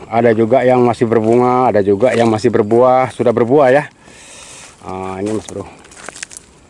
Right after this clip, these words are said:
Calon buah ya, Mas Bro ya. Hmm, sebelah sana. Hmm. Calon buah ya, Mas Bro ya. Meleleh, Mas Bro, meleleh.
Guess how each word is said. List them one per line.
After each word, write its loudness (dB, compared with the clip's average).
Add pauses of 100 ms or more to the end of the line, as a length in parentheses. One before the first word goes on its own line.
(480)
Calon -8
buah -2
ya, -2
Mas -12
Bro -8
ya. -6 (300)
Hmm, -6 (460)
sebelah -12
sana. -6 (1700)
Hmm. -12 (3500)
Calon -14
buah -6
ya, -6
Mas -16
Bro -8
ya. -8 (1300)
Meleleh, 2
Mas 0
Bro, 2
meleleh. 4